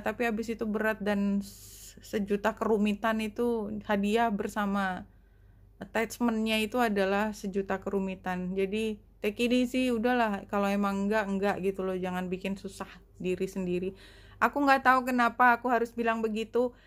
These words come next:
Kayaknya situasinya begitu. Mungkin ini termasuk salah satu yang perlu dipertimbangkan saja. Eh, abaikan kalau tidak ada kaitannya sama sekali. Every cell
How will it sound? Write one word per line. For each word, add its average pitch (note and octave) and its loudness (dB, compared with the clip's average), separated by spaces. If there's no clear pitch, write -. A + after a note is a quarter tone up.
Kayaknya A#3+ 2
situasinya B3 0
begitu. G#3 -2
Mungkin A#3+ 0
ini C4+ 0
termasuk A#3+ 0
salah A3 2
satu A3 -2
yang G3+ 0
perlu A3 2
dipertimbangkan G#3+ 2
saja. F3+ -2
Eh, A3+ 4
abaikan B3+ 4
kalau A#3+ 2
tidak A3+ 2
ada G#3 2
kaitannya G#3 0
sama G#3 -2
sekali. F#3+ -6
Every C4 -2
cell D4 0